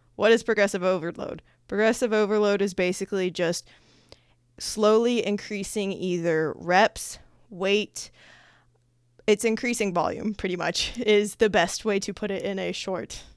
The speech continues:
sentence. But you are slowly adding each time you're either working out or each,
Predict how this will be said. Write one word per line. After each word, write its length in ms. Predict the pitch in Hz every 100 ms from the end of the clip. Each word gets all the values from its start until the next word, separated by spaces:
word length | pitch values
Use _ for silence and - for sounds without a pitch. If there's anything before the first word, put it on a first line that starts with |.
| _
sentence. 520 | - 165 - - - - - -
But 140 | 220
you 260 | 214 220 220
are 440 | 202 202 196 190 - - _ _ _ _ _ _ _ _ _ _ _ _ -
slowly 680 | - - 233 233 240 240 - -
adding 680 | 190 190 190 180 170 175 185 - _ _ -
each 300 | 220 208 -
time 440 | - 190 185 185
you're 200 | 175 175
either 340 | 170 160 165 170
working 320 | 180 185 185
out 240 | 175 170
or 180 | 175 180
each, 480 | 180 180 - -